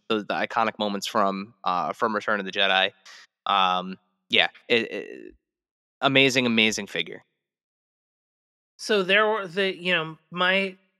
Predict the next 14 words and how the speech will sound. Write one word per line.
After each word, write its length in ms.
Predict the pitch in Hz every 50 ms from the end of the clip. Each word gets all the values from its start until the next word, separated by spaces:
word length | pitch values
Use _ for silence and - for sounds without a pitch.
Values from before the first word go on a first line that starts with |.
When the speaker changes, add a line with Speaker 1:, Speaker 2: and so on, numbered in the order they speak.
| _ _ _ -
Speaker 2:
top 260 | - - 180 170 -
ten 260 | - - 175 165 156
list 380 | 156 151 147 - - - - -
has 180 | 170 147 135 143
been, 360 | 151 151 143 139 143 147 151 143
there's, 300 | 160 165 156 151 165 165
there's 300 | 156 147 160 165 156 160
a 40 | 165
couple 240 | - 202 185 180 180
of 100 | 160 _
pleasant 280 | - 185 170 151 156 147
surprises 580 | - 165 - - 160 135 135 135 151 156 151 180
on 180 | 165 165 170
there, 260 | 175 170 175 175 170